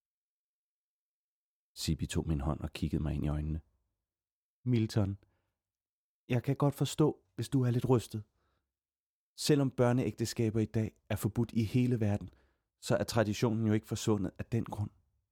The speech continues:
Heldigvis er der rigtig mange mennesker i verden, som hjælper med at få denne tradition stoppet. Det er allerede lykkedes i mange lande, og jeg tror på, at det nok skal lykkes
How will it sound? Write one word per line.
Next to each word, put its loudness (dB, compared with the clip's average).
Heldigvis 2
er 0
der 0
rigtig 0
mange 0
mennesker 0
i 0
verden, 0
som 0
hjælper 2
med 2
at 0
få 0
denne 0
tradition -4
stoppet. -2
Det 2
er 6
allerede 6
lykkedes 2
i 4
mange 2
lande, 0
og 0
jeg 0
tror -2
på, 0
at -8
det 0
nok -4
skal -4
lykkes -2